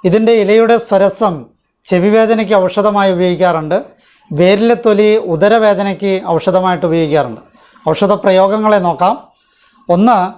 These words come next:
കാർത്തോട്ടിയുടെ ഇല ഇടിച്ചു പിഴിഞ്ഞ നീര് രണ്ടോ മൂന്നോ തുള്ളി ചെവിയിൽ ഒഴിച്ചു കഴിഞ്ഞാൽ ചെവി വേദന, ചെവി പഴുപ്പ്, ചെവി അടപ്പ് എന്നിവ മാറിക്കിട്ടുന്നതാണ്. രണ്ട്,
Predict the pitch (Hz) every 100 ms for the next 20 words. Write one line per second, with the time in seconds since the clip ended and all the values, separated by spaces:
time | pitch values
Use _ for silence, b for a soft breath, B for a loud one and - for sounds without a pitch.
0 | _ _ _ - 175 180 233 196 233 226
1 | 233 202 185 208 226 320 190 175 - 226
2 | 214 208 202 202 170 180 196 151 - _
3 | _ _ _ - 175 180 233 220 220 220
4 | 214 185 185 202 302 - - 175 214 220
5 | 196 175 208 185 160 160 151 196 - b
6 | b b - 180 226 226 202 196 202 214
7 | - 180 208 202 180 175 190 202 214 B
8 | B - 190 185 208 185 185 - 208 247
9 | 185 185 185 180 170 156 151 156 135 101
10 | - _ b b b b - 165 175 233
11 | 202 175